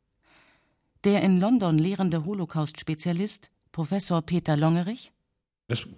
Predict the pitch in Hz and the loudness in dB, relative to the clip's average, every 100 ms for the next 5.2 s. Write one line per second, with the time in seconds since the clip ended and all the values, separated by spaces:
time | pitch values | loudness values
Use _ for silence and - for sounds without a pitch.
0 | - 117 139 113 92 98 82 90 - 90 | -2 0 0 -2 -2 -2 -2 -4 -4 -6
1 | - 90 82 98 - 95 78 - 82 101 | -4 -4 -4 -6 -4 -6 -6 -6 -2 0
2 | 101 - 85 - 87 90 - - - - | -2 -4 -8 -6 -6 -6 -8 -12 -20 -20
3 | - - 90 - - 85 87 98 92 73 | -20 -8 -6 -4 -4 -2 -2 -2 -2 -4
4 | 85 101 92 87 90 90 82 78 110 123 | -6 -4 -4 -2 -2 -2 -4 -2 -2 0
5 | 90 - | -4 -6